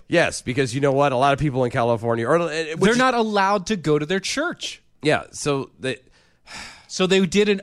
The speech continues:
Speaker 2: open-air worship rally.
Speaker 1: Yes. Which is
Speaker 2: In front of the Capitol.
Speaker 1: Which, one, is a giant middle finger to them, 'cause you know there's so many people from the, especially on the left, but in California too.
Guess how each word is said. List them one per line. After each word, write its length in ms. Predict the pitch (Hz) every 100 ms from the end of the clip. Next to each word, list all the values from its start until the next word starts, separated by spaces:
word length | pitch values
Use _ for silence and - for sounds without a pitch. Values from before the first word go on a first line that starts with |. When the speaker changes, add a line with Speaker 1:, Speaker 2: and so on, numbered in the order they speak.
| -
Speaker 2:
open-air 1300 | 190 196 277 294 320 320 - 214 202 185 151 160 233 247 _ _ _ _ _ _ _
worship 680 | 139 143 208 240 - 240 -
rally. 560 | 196 202 208 156 98 85 _
Speaker 1:
Yes. 400 | 110 104 - - - _ _ _ _ _ _ _
Which 160 | 196 196
is 160 | 180
Speaker 2:
In 180 | - 170
front 260 | 170 208 208
of 60 | 208
the 80 |
Capitol. 680 | 196 208 170 175 147 95 92
Speaker 1:
Which, 240 | - 156 -
one, 240 | 143 175
is 100 | 156
a 60 | 131
giant 320 | 117 135 127
middle 200 | 117 113
finger 340 | - 123 110 110
to 120 | 107
them, 180 | 104 95
'cause 180 | 127 113
you 80 | 131
know 220 | 131 123
there's 200 | 120 107
so 200 | - 117
many 140 | 113
people 300 | 107 107 95
from 160 | 95 95
the, 80 | 95
especially 400 | 95 151 127 120
on 100 | 104
the 80 | 92
left, 300 | 107 104 -
but 100 | 98
in 80 |
California 520 | 90 110 101 104 110 92
too. 300 | 117 113